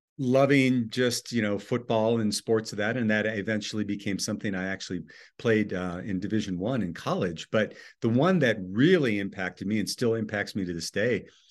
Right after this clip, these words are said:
is when I was ten years old, I started my martial art training.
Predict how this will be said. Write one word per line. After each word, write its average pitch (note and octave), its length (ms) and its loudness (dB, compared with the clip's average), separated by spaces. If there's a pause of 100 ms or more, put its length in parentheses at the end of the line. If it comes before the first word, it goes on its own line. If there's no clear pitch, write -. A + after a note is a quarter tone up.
(160)
is G#2+ 160 -4
when G#2+ 120 -2
I G2+ 80 -4
was F#2+ 120 -6
ten G#2 200 -6
years F#2 180 -4
old, C3 220 -2
I F2 40 -2
started F2+ 340 -4
my E2+ 100 -6
martial E2+ 320 -8
art A2+ 120 -8
training. C2 320 -12